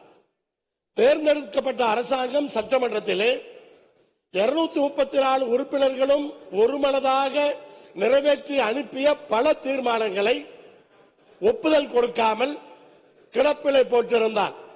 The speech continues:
நம்முடைய முதலமைச்சர் அவர்கள் பொறுமையாக சட்டப்படி செய்ய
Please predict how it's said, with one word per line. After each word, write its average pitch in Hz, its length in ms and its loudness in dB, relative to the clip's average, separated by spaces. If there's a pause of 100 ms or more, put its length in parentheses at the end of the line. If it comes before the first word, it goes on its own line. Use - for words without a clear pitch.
(1040)
நம்முடைய 247 380 4
முதலமைச்சர் 285 560 0
அவர்கள் 214 340 0 (840)
பொறுமையாக 240 840 2 (1040)
சட்டப்படி 294 580 0 (140)
செய்ய 262 180 0